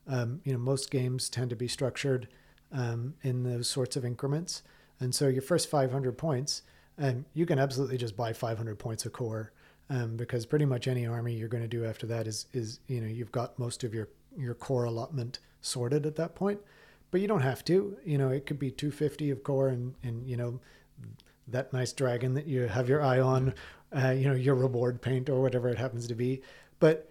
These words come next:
but give it a little bit of thought in terms of the points. Uh, you know, I know I'm, I'm kind of the, the rules guy <laughs> a little bit. Um, but, uh, um, it, it can definitely, um,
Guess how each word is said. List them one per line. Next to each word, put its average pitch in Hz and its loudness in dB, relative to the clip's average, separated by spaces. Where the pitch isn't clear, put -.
but 175 2
give 196 4
it 208 8
a 180 10
little 151 8
bit 147 6
of 139 0
thought 147 4
in 139 -2
terms 139 0
of 123 -2
the 120 -2
points. 139 -2
Uh, 156 -8
you 151 -6
know, 123 -4
I 120 -4
know 139 4
I'm, 127 0
I'm 123 -4
kind 127 -2
of 120 -2
the, 120 0
the 143 0
rules 131 4
guy 110 4
<laughs> 120 8
a 151 12
little 151 8
bit. 127 6
Um, 156 6
but, 147 6
uh, 147 6
um, 135 6
it, 202 4
it 180 4
can 156 4
definitely, 151 4
um, 127 2